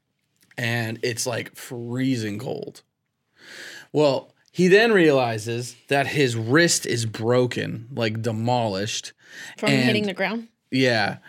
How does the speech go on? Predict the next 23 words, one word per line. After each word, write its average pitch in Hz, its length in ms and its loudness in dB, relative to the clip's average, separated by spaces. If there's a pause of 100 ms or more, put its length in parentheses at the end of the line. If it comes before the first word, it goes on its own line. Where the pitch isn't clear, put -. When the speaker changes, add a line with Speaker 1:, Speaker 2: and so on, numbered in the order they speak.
(160)
Speaker 1:
or 143 160 2
from 147 240 0
one 147 180 4
of 139 80 2
the 123 80 2
Bigfoot 120 400 0
fights, 107 280 -4
I 117 80 -2
don't 110 120 -4
know. 107 220 -6 (220)
Uh, 110 320 -2
one 117 180 -4
of 110 60 -4
the, 113 80 -2
you 110 200 -4
know, 101 180 -6 (480)
the 127 100 -4
times 131 480 -2
that 110 120 -6
he 113 140 -6
was 107 140 -6
knocked 107 260 -6
out. 113 300 -4